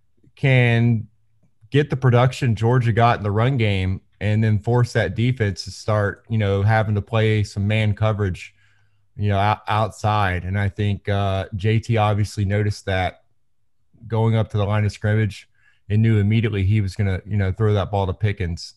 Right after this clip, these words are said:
And so it's just those little things you, you start to notice that Georgia has the makings for, uh, you know, an explosive offense, and they're showing it obviously here toward the end of the year. But I think this is the,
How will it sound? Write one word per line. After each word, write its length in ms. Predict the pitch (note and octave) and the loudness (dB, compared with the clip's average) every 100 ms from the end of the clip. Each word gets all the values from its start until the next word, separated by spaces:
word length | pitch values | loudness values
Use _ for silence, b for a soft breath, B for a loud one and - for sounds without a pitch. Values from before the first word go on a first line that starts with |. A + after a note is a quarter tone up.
| - | -8
And 140 | F#2 | -8
so 380 | - F#2+ F#2 F2+ b b b b | -4 -2 -2 -4 b b b b
it's 180 | A2 G#2 | -2 0
just 280 | A#2+ G#2+ - - | -2 -2 -6 -6
those 280 | B2 B2+ C#3 | 4 4 4
little 220 | B2+ C3 | 4 4
things 560 | A2+ C3+ C3 A2+ G#2 - | 4 4 4 4 2 -2
you, 120 | A2+ A2 | -8 -4
you 320 | A2+ A#2 A2+ | 0 0 -2
start 300 | - B2+ B2 | 0 0 2
to 60 | A2 | 0
notice 460 | G#2+ A#2 A#2 - | 2 2 2 0
that 340 | A2+ G#2+ G2+ _ _ _ _ _ _ F2+ | -2 0 -2 _ _ _ _ _ _ -4
Georgia 460 | G2+ A#2 A#2+ A#2 | 2 4 4 4
has 320 | A2 A#2 A#2 | 4 4 2
the 100 | G2 | 2
makings 520 | G#2 G#2 A2 A2 G2+ - | 0 0 0 0 -2 -4
for, 680 | - G#2+ G#2+ G2+ G2+ G2+ _ _ _ | -2 2 2 2 0 -4 _ _ _
uh, 160 | G2 G2 - | -6 -6 -4
you 120 | A2 | -2
know, 380 | G2+ G2 G2 - | 0 -2 -2 -4
an 100 | G#2 | -4
explosive 520 | G2+ - B2 A2 G#2 | -4 -2 0 0 0
offense, 480 | G#2 A#2+ - G2 - | 2 2 2 -4 -4
and 80 | F#2+ | -6
they're 60 | |
showing 380 | F2+ E3+ F#3 C#3+ | -2 0 2 2
it 100 | A2 | 4
obviously 500 | A2 A2 A2+ - A#2 | 4 4 2 0 0
here 280 | A2 A#2+ A2 | 2 2 0
toward 280 | G2+ C3 A#2+ | 0 -2 0
the 120 | A#2 | 2
end 100 | A2+ | 2
of 20 | G#2+ | 2
the 40 | |
year. 240 | A2+ C#3 | 2 2
But 140 | B2+ G#2+ | 2 2
I 100 | G#2+ | 2
think 200 | A#2+ - | 0 -4
this 200 | A2+ - | -6 -6
is 140 | G#2 | -4
the, 180 | G#2+ F#2+ | -4 -4